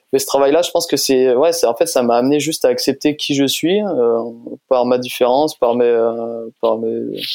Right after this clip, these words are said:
par le fait de, de vouloir aimer, de donner de l'amour, en recevoir et sans, sans en avoir peur. Et, et je pense que, euh,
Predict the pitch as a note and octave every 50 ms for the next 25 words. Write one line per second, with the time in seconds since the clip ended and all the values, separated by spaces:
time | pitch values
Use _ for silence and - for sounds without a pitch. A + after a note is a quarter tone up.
0 | - - - - - _ _ - A#2 A#2+ B2+ B2 - - C#3+ C#3+ C3+ C3 B2 B2
1 | A#2+ A#2+ B2+ B2+ A#2+ B2 C3+ C#3 C#3 C#3+ C#3+ C#3+ C#3+ C3+ C3+ C3+ C3 C3+ C#3 C#3+
2 | D3 D3+ D3 C3+ B2+ B2 B2+ C3+ C3+ C#3 C#3 C#3 C3+ B2+ B2+ C#3 C#3 D3 C#3+ C3+
3 | C3+ A#2+ B2 B2+ - - C3 B2+ B2+ C3+ C#3 C#3+ C#3+ C#3 B2+ A#2+ A#2+ - - C3+
4 | C3 B2+ B2+ B2+ B2+ - - C3+ C3 C3 B2 B2 B2 B2 B2+ A#2+ - - - D#3
5 | D#3+ D#3 C#3 A#2 A2+ A2 A2+ A#2+ - _ _ _ _ _ _ _ _ _ _ _
6 | _ _ _ _ _ _ - - A2+ A#2+ A#2+ A#2+ - - D3+ D#3+ - - - C3
7 | A#2+ A#2 A2+ G#2+ A2+ - - G1+ - -